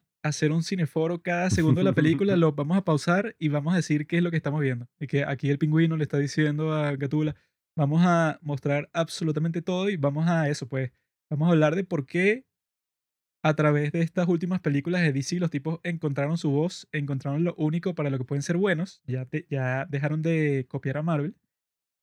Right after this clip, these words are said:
Speaker 1: Y sobre eso nuestro próximo capítulo, el próximo miércoles, nuestro capítulo bonus. Espérenlo con ansias y sean felices en sus vidas.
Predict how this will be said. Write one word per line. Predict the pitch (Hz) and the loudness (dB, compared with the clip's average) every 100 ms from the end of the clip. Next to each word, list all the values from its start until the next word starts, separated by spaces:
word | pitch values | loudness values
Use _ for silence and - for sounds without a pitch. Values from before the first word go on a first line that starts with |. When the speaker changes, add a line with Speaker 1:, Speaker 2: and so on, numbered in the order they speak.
| - | -4
Speaker 1:
Y | 220 | -2
sobre | - 175 151 139 | 2 4 6 4
eso | 165 | 2
nuestro | 180 151 131 | -2 -2 -4
próximo | 143 135 160 | -4 -4 -4
capítulo, | 147 139 160 | -2 0 0
el | 156 | -2
próximo | 143 135 160 | -4 -6 -4
miércoles, | 143 156 180 170 | -4 -4 -2 -2
nuestro | 143 127 135 156 | -2 -4 -6 -6
capítulo | - 143 143 160 | -10 -6 -2 0
bonus. | 143 165 208 - _ | 2 0 -2 -8 _
Espérenlo | _ 139 139 156 | _ -2 0 -2
con | 147 131 | -2 -4
ansias | 147 160 208 | -4 -2 -2
y | 202 202 240 _ _ _ _ _ _ _ _ | -2 -4 -8 _ _ _ _ _ _ _ _
sean | 147 139 | 0 2
felices | 143 127 139 139 - | 2 0 -2 -8 -6
en | 143 | -6
sus | 131 120 | -4 -4
vidas. | 117 - | -6 -14